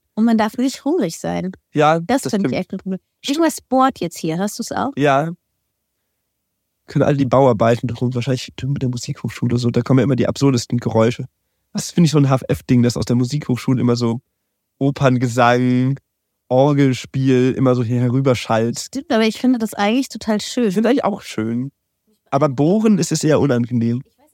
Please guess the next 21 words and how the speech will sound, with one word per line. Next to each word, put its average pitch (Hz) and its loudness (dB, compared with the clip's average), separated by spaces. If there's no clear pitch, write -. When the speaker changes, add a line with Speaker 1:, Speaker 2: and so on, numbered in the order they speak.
Speaker 1:
auch - -20
nicht, 320 -4
ob 247 -2
wir 254 2
das 240 -2
Bohren 302 0
jetzt 269 -6
der 247 2
Musikhochschule 220 0
zuschreiben 185 -2
können, 233 2
aber 254 2
wir 277 0
tun - -10
es - -20
Speaker 2:
Ist - -8
auch - -10
Speaker 1:
einfach 123 -2
mal. 92 -2
Speaker 2:
anders. 87 -10
Speaker 1:
<laughs> 330 -12